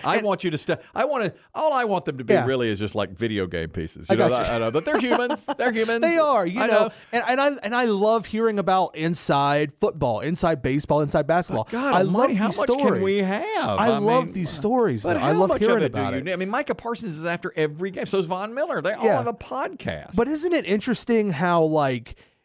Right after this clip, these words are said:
Speaker 1: if, if that didn't exist, we would have never known about Kobe Bryant's mentality. We'd have, we would have never known about Michael Jordan's mentality.
Speaker 2: If
Speaker 1: If,
Speaker 2: po-,
Speaker 1: uh,
Speaker 2: if,
Speaker 1: if
Speaker 2: if
Speaker 1: all this stuff would have just, n-,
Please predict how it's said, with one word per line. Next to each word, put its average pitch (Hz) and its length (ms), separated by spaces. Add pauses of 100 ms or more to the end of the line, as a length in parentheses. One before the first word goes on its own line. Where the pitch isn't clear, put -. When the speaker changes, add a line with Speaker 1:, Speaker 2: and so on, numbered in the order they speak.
(140)
Speaker 1:
if, - 260 (380)
if 202 160
that 285 240
didn't 196 240
exist, 107 720 (360)
we 233 320
would 302 200
have 160 160
never 175 400
known 127 720 (400)
about 131 400 (360)
Kobe 170 600
Bryant's 135 720
mentality. 107 760 (220)
We'd 254 100
have, 277 140
we 196 80
would 254 180
have 220 80
never 202 220
known 185 200
about 151 220
Michael 147 340
Jordan's 120 520
mentality. 107 760 (100)
Speaker 2:
If - 160
Speaker 1:
If, 165 120
Speaker 2:
po-, 175 100
Speaker 1:
uh, 143 120
Speaker 2:
if, 131 180
Speaker 1:
if 202 100
Speaker 2:
if 127 80
Speaker 1:
all 220 180
this 196 140
stuff - 300
would 180 80
have 151 80
just, 165 180
n-, 175 60